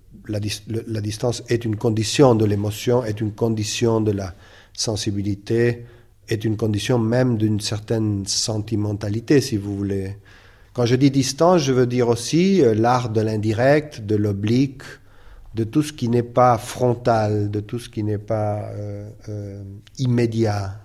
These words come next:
Et en plus, c'est vrai que, que vous avez dit quelque chose qui, qui, qui m'a touché dans, dans la question précédente, c'est que ce ne sont jamais les faits qui m'intéressent, c'est plutôt ce qui reste des faits une fois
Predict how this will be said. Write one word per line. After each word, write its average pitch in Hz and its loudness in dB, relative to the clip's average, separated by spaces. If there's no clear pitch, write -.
Et 151 6
en 160 8
plus, 220 2
c'est - 4
vrai 170 4
que, 131 8
que 110 4
vous 113 -6
avez 117 2
dit 120 -2
quelque 117 -2
chose 123 -4
qui, 104 -6
qui, 104 -6
qui - -10
m'a 107 -2
touché 127 2
dans, 113 2
dans 113 -2
la 113 -2
question 117 0
précédente, 123 0
c'est 156 0
que 143 8
ce - -4
ne 139 2
sont 156 2
jamais 165 8
les 175 8
faits 120 4
qui 104 -4
m'intéressent, 110 -2
c'est 139 2
plutôt 135 2
ce 156 0
qui 127 0
reste 139 2
des 117 2
faits 147 2
une 120 2
fois 123 0